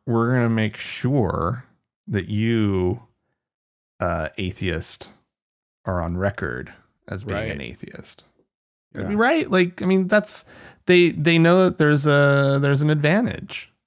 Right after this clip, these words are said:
Speaker 2: right?
Speaker 1: Yep.
Speaker 2: To, to, in most places, atheists being just a little quiet about, you know, their atheism if they're running for office.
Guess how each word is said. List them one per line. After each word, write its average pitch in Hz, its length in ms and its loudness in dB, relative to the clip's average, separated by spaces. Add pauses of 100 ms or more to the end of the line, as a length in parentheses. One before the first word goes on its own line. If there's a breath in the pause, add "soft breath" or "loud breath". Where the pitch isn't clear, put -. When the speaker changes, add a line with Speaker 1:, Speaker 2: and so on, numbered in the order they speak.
(420)
Speaker 2:
right? 95 220 -4
Speaker 1:
Yep. 135 180 -6 (540)
Speaker 2:
To, 120 640 4
to, 110 680 -2 (1120)
in 120 220 2
most 127 280 2
places, 127 540 0
atheists 110 400 -4
being 117 220 -4
just 107 140 -8
a 117 40 -6
little 113 120 -4
quiet 123 380 -2
about, 90 540 -4 (800)
you 104 80 -6
know, 87 280 -6 (1080)
their 104 240 -6
atheism 90 480 -6
if 92 100 -14
they're 101 120 -6
running 101 240 -8
for - 160 -8
office. - 440 -10